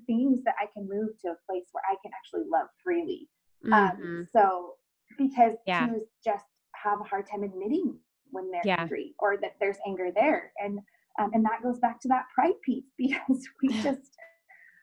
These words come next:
Speaker 1: I don't know, it, it's, it's a wall that's put up. Um, and, um, so yeah, that makes it hard to embrace my limitations. Um, it makes it hard to live from a place of humility. Um, so anyhow.
Speaker 2: Yeah.
Speaker 1: Yeah.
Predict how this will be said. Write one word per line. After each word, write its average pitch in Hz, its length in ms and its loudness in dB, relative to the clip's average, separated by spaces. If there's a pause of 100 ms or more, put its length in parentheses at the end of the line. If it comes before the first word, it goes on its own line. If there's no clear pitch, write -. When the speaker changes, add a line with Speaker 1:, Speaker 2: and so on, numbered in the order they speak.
(100)
Speaker 1:
I 233 80 6
don't 262 100 6
know, 392 260 6
it, 220 140 -6
it's, 240 200 -6
it's - 240 -4
a 226 160 6
wall 226 440 8
that's - 280 -8
put 208 100 -2
up. 180 180 -2 (240)
Um, 190 360 -6 (880)
and, 220 200 -2 (140)
um, 196 360 0 (560)
so 277 100 6
yeah, 302 240 8 (160)
that 208 180 2
makes 233 200 -10
it 220 100 -4
hard 226 160 -4
to 240 100 -8
embrace 220 380 -6 (240)
my 208 80 -2
limitations. 233 720 -2 (220)
Um, 202 440 -2 (600)
it 233 140 -2
makes 233 260 0
it 240 100 2
hard 247 440 2
to 240 160 0
live 220 240 0
from 233 180 0
a 214 120 -2 (120)
place 226 240 -2
of 220 80 -4
humility. 240 580 0 (160)
Um, 185 460 -2
so 202 300 4
anyhow. 180 420 -4 (280)
Speaker 2:
Yeah. 175 280 0 (320)
Speaker 1:
Yeah. 226 380 4